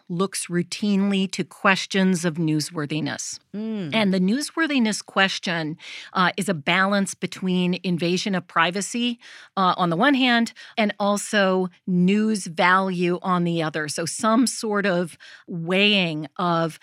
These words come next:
Speaker 1: what the public would be interested in versus the privacy of the individual. And that's the way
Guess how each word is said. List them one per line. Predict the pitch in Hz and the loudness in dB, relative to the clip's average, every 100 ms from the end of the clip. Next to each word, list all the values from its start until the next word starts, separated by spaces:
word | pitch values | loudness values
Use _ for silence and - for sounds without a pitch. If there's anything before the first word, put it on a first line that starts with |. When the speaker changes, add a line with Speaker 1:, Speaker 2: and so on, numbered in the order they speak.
| - _ | -20 _
Speaker 1:
what | 185 202 247 - - | -4 -2 -2 -2 -6
the | 240 | -6
public | - 233 214 196 202 196 - - | -4 -2 -2 0 0 0 -4 -10
would | 185 202 165 | -4 -2 -2
be | 196 - | -4 -2
interested | 294 - 320 - 185 175 | -2 -2 -6 -4 -2 0
in | 156 151 160 160 - - - | 0 -2 -6 -10 -16 -20 -6
versus | 165 202 208 - 196 190 180 175 - | 0 0 0 -2 0 2 0 -4 -8
the | |
privacy | 175 196 180 175 - 170 | -2 0 2 0 -2 -4
of | 151 | -2
the | 170 160 | -4 -2
individual. | 151 147 151 151 147 147 - | -2 -4 -6 -6 -6 -6 -4
And | 196 180 | -4 -2
that's | - 214 262 - | 4 4 2 -4
the | - | -6
way | 220 185 196 190 190 | -4 0 2 2 -2